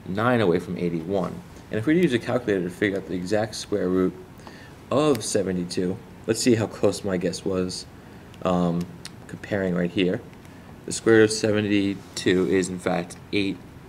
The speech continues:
point four eight five two, so it's a, it's a very, very close to eight point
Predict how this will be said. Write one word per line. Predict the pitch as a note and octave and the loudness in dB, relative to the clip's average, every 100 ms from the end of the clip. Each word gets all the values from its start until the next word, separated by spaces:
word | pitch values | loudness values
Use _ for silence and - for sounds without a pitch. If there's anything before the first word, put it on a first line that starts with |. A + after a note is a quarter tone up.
| - | -12
point | - F#2 F2+ - - | -4 -2 -2 -4 -18
four | - - A#2 G#2 G#2+ | -18 -2 4 6 6
eight | F#2 F#2+ F2+ - - - | 4 0 -2 -8 -12 -4
five | F#2+ F#2 F2+ F2+ - | -2 0 0 -2 -6
two, | - F2 | -2 -2
so | - - - - - | -2 -6 -8 -12 -6
it's | G#2 | -2
a, | F2+ - | -2 -4
it's | G#2 - - | -6 -6 -8
a | F#2+ | -6
very, | F#2+ A2 A2 | 2 6 6
very | G2+ F#2+ | 6 0
close | - F2+ F2 | 0 -2 -2
to | D2+ | -4
eight | F2 | -6
point | - E2+ | -6 -8